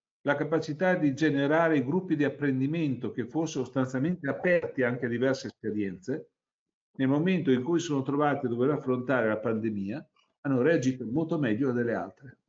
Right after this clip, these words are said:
Hanno reagito molto meglio delle altre perché avevano una pratica del riuscire a mantenere i rapporti con i ragazzi e le famiglie anche nella situazione di lockdown,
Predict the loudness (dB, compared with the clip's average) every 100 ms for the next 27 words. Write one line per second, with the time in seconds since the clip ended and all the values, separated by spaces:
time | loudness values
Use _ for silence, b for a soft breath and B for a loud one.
0 | _ _ _ _ -20 -20 -20 _ _ _
1 | 2 4 4 0 0 2 2 2 4 4
2 | 4 4 4 2 0 -2 0 2 2 0
3 | -2 -2 2 0 0 -6 -8 -10 -12 _
4 | _ _ _ _ 2 6 6 2 2 2
5 | 2 2 4 4 2 0 0 2 4 4
6 | 4 4 4 2 0 2 2 0 -4 -6
7 | 0 2 4 2 0 2 0 -2 -4 -4
8 | -4 -4 -2 -2 -4 b b _ 0 0
9 | 0 -2 -2 -2 -6 -6 -2 0 0 -2
10 | -6 -6 -6 -6